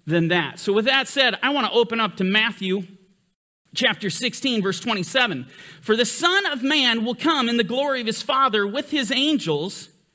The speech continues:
and then he will reward each according to his works. Assuredly, I say to you," now listen, "there are some standing here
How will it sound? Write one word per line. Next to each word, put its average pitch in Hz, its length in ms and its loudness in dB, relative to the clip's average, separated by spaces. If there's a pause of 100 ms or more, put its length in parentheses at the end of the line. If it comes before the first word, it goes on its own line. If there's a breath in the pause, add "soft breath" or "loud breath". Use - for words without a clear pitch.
(280 loud breath)
and 202 200 4
then 370 220 4
he 370 140 2
will 349 180 0
reward 294 460 2
each 294 280 -2
according 285 440 0
to 269 180 -4
his 226 140 0
works. 254 680 0 (220 loud breath)
Assuredly, 349 640 2
I 285 140 2
say 339 360 2
to - 180 -4
you," 226 80 0
now 226 160 2
listen, 254 600 -2 (220 loud breath)
"there 339 240 4
are 320 140 4
some 392 460 0
standing 320 580 0
here 254 680 0